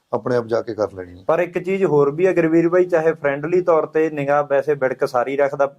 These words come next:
Speaker 2: ਇੱਕ ਚੀਜ਼ ਮੈਂ ਨੋਟ ਕੀਤੀ ਸੀ, ਜਦੋਂ ਆਪਾਂ ਕੋਠੀ ਦੇ ਅੰਦਰ ਐਂਟਰ ਹੋਏ ਆ ਜੀ,
Speaker 1: ਹਾਂਜੀ।
Speaker 2: ਤੁਸੀਂ ਪਹਿਲਾਂ ਗਏ ਹੋ, ਇਹ ਸਾਨੂੰ ਦੇਖਣ ਦਾ ਮਾਰਾ ਪਹਿਲਾਂ ਇੱਥੇ ਗੇਟ 'ਚ ਖੜ ਗਿਆ।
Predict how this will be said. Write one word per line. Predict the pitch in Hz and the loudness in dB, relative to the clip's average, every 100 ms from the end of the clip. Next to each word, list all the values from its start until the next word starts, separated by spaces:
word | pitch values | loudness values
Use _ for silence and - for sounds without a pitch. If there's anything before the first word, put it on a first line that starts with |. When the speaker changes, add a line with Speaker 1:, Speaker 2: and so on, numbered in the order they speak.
| 139 | -10
Speaker 2:
ਇੱਕ | 131 | -8
ਚੀਜ਼ | 135 139 | -6 -6
ਮੈਂ | 139 143 | -2 -2
ਨੋਟ | 127 123 123 | 0 -2 -2
ਕੀਤੀ | 127 131 127 | -6 -6 -4
ਸੀ, | 156 170 - _ - | -4 -4 -14 _ -4
ਜਦੋਂ | 127 143 | 2 2
ਆਪਾਂ | 143 139 | 2 -2
ਕੋਠੀ | 135 131 143 | -2 -2 -2
ਦੇ | 135 | -2
ਅੰਦਰ | 135 131 | 0 -2
ਐਂਟਰ | 127 123 127 | -2 -4 -4
ਹੋਏ | 127 123 | -4 -4
ਆ | 123 | -4
ਜੀ, | 123 | -4
Speaker 1:
ਹਾਂਜੀ। | 113 104 104 _ - | -4 -4 -10 _ -8
Speaker 2:
ਤੁਸੀਂ | 131 156 | -2 0
ਪਹਿਲਾਂ | 151 139 165 | 2 0 0
ਗਏ | 170 151 147 | 2 2 2
ਹੋ, | 151 156 - | -2 -4 -2
ਇਹ | 156 175 185 - _ _ 143 | 4 4 4 -2 _ _ -8
ਸਾਨੂੰ | 143 135 143 | -4 -2 0
ਦੇਖਣ | 139 139 143 | 0 0 -4
ਦਾ | 139 139 | -4 -2
ਮਾਰਾ | 135 135 | 0 2
ਪਹਿਲਾਂ | 139 151 | 2 0
ਇੱਥੇ | 151 156 | 0 0
ਗੇਟ | 135 127 | 0 0
'ਚ | 123 | -4
ਖੜ | - 110 | -4 -4
ਗਿਆ। | 107 120 | 0 -2